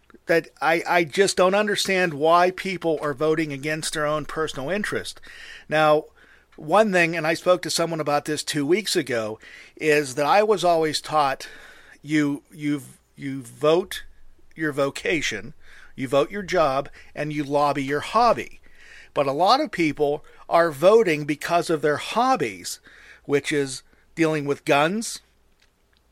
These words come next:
and anything that's pertaining to that. And the Second Am-, Amendment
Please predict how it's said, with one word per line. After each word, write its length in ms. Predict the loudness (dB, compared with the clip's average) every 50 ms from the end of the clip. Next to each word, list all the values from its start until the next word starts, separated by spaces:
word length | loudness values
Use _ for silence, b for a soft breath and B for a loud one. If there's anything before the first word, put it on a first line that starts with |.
| _ _ _ _ _ _ _ -20 -20 -20 _ _
and 340 | -4 -2 0 0 -2 -2 -4 -6
anything 480 | -4 -4 -4 -6 -4 -2 -2 -2 0 0
that's 280 | -2 -2 -2 -4 -8
pertaining 560 | -6 -6 -6 -6 -2 -2 -2 -2 -2 -2 -4
to 80 | -4 -4
that. 280 | -2 -2 -2 -2 -4 -4 -6
And 160 | -6 -4 -2
the 100 | -2 -2
Second 420 | 0 2 2 0 2 0 -4 -6
Am-, 160 | -6 -8 -10 -10 -8
Amendment 640 | -8 -6 0 0 0 0 0 -2 -4 -4 -6 -12